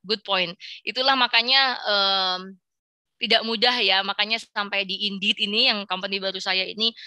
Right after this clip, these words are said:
ada namanya resume writer, itu untuk membantu orang-orang supaya bisa memiliki C V yang dia align, dia tailor made gitu loh, dengan kam-, eh, dengan role yang, yang dia mau apply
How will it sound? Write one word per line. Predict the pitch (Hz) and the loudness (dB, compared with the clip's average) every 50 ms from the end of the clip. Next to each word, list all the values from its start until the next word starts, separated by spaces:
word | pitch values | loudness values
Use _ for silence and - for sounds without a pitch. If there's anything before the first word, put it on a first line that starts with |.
| - - - | -12 -6 -4
ada | 202 196 220 | -2 0 2
namanya | 220 214 202 208 214 214 | 0 2 2 2 2 2
resume | 214 202 - 202 202 | 0 -2 -4 -6 -4
writer, | 202 196 190 190 196 - - 214 | -2 2 2 2 2 0 -2 -4
itu | 220 220 - | -4 -4 -4
untuk | 254 254 247 - - | -8 -8 -8 -6 -4
membantu | 220 208 208 202 190 180 180 185 - 220 233 | -4 -2 0 0 0 0 -2 -4 -6 -2 -2
orang-orang | 226 214 190 190 185 190 214 226 240 240 _ - - | 0 0 0 -2 0 0 0 -2 -2 -8 _ -20 -18
supaya | _ - - 214 - 214 208 220 240 226 | _ -12 -6 -2 0 0 2 2 0 0
bisa | 202 190 - - 240 240 240 233 220 - - | -2 -8 -4 0 2 2 4 2 2 -2 -8
memiliki | 202 202 202 202 202 196 - - | -10 -8 -6 -6 -6 -6 -6 -8
C | 214 - 214 196 - | -8 -8 -8 -8 -4
V | - 247 247 | 0 2 2
yang | 233 208 202 - _ - _ _ | 2 2 0 -8 _ -20 _ _
dia | 208 233 269 | 0 2 2
align, | - 262 262 254 254 254 247 247 233 214 208 202 196 196 | 4 4 6 6 6 8 8 6 6 4 0 -10 -12 _
dia | 202 233 240 | 0 0 2
tailor | - 233 247 240 240 240 233 | 4 4 4 4 2 0 -2
made | 240 254 254 247 233 - _ _ | -2 0 2 2 0 0 _ _
gitu | 202 180 175 | -18 -14 -12
loh, | 185 185 180 180 | -10 -10 -6 -4
dengan | 190 196 208 208 | -2 0 0 0
kam-, | 202 202 196 196 202 | 2 0 -2 -2 0
eh, | - 208 208 202 202 | 0 0 2 2 0
dengan | 196 196 202 208 202 | 0 -2 -2 -4 -4
role | 208 233 240 240 226 | -4 -4 -4 -2 -2
yang, | 214 196 185 185 | -2 -2 -2 -4
yang | 185 190 190 185 180 185 185 185 185 185 _ _ _ | -4 -4 -4 -4 -4 -6 -12 -16 -18 _ _ _ _
dia | - 190 185 | -6 -6 -4
mau | 185 185 185 214 | -4 -4 -6 -6
apply | - - 208 185 175 170 - - | -4 -2 -2 -2 -2 -2 -6 -10